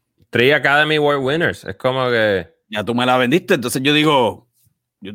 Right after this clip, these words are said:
Speaker 2: todo el mundo va pompeado, o sea, el, el, el, el estándar, ya el listón está alto.
Speaker 1: No, como tú dijiste, la película tiene problemas de ritmo. Otro problema que tiene es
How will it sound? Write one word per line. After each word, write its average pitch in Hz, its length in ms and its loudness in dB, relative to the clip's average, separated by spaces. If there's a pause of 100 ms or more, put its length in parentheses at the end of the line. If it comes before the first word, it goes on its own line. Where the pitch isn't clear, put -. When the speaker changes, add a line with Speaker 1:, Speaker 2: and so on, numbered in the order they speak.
(140)
Speaker 2:
todo 110 120 -8
el 107 60 -12
mundo 110 240 -6
va 98 140 -2
pompeado, 147 580 0
o 127 40 -2
sea, 139 220 2
el, 123 80 0
el, 117 280 0
el, 107 280 -2
el 107 160 -8
estándar, 110 560 -4
ya 104 200 -4
el 131 100 -2
listón 120 360 -6
está 127 300 -2
alto. 185 420 -2 (320)
Speaker 1:
No, 107 140 -2
como 104 180 0
tú 117 120 -2
dijiste, 143 300 0
la 123 120 2
película 104 380 -2
tiene 131 200 -4
problemas 120 420 -4
de 135 140 2
ritmo. 110 600 -4 (340)
Otro 104 280 -6
problema 117 640 -2
que 110 160 -2
tiene 110 420 -4
es 113 260 -4